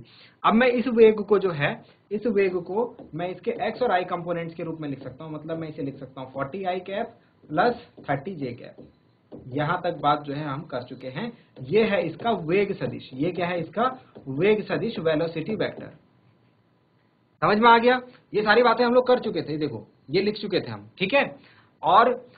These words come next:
अब हम इससे आगे की बात करने वाले हैं, अब हम इससे आगे की बात करने वाले हैं। यहाँ पर जो question है उसमें सिर्फ इतना सा difference है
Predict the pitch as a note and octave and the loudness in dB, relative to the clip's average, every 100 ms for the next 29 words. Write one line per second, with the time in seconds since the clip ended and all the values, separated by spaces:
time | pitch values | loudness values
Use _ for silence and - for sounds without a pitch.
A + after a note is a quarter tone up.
0 | _ _ G#3+ B3+ B3 C4 A#3 - C4+ F#3 | _ _ 6 6 6 4 0 2 2 4
1 | G#3 A#3+ A#3+ A3 A3+ - G#3+ G#3+ G3 E3+ | 4 4 0 4 4 2 -4 -2 -2 -2
2 | E3 E3+ A#3+ - _ - G#3+ G#3 G#3+ G3+ | -4 -6 -10 -18 _ -2 0 2 0 -2
3 | - F3 F3 F3+ F3 D3+ D3+ C#3 C3 B2 | 0 2 2 -2 0 0 -2 -8 -6 -6
4 | B2+ B2+ D#3+ G3 A#3+ A3+ B3+ A3+ A3 A3 | -6 -6 2 4 4 2 2 2 4 4
5 | A3+ G#3+ G#3+ C4+ A3 F#3 E3 G#3+ A#3 C#3+ | 4 2 -2 -2 -4 -4 0 2 4 2
6 | - - _ _ _ - E3 E3+ G3 G3+ | 0 -8 _ _ _ -8 -2 4 4 6